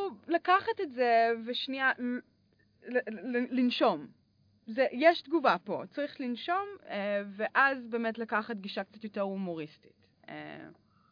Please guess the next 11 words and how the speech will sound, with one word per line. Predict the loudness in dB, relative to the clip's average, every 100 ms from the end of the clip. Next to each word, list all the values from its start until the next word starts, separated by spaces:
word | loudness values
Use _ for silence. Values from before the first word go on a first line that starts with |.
| _ _ _ -8
אין | -4 -2
מה | 0
לעשות. | -2 -4 -10 -14 -10
והדבר | -4 -2 0 0 4 4 4
השני | 2 -4 -6 -6
שהייתי, | -2 -2 -2 -6 -8 -8 -6 -8 -12 _ _ _ _ _ _ _ _ 0
אה, | 2 2 2 0 -2 -4 -6 -4
אומרת | 0 2 2 0 -2
למאיירים | -2 0 -2 -2 -4
צעירים, | -4 -6 -6 -6 -6 -8 -10
זה, | -10 -6 -4